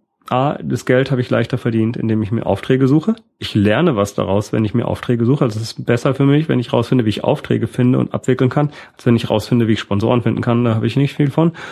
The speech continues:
Jetzt vielleicht, das sind sozusagen so Kleinigkeiten. Da geht's nur ein paar Stunden. Ähm, es gibt aber auch manchmal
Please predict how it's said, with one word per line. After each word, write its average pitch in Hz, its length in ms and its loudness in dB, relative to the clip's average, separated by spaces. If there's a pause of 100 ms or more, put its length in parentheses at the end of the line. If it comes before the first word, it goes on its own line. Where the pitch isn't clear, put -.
(640)
Jetzt - 180 -2
vielleicht, 123 320 0
das 120 260 -2
sind 139 140 2
sozusagen 123 560 0
so 117 80 0
Kleinigkeiten. 113 640 -4 (260)
Da 120 100 0
geht's 120 220 0
nur 127 120 4
ein 113 40 0
paar 117 160 0
Stunden. 185 600 0
Ähm, 127 420 2
es 131 100 -10
gibt - 160 -4
aber 131 140 2
auch 104 140 0
manchmal 120 440 0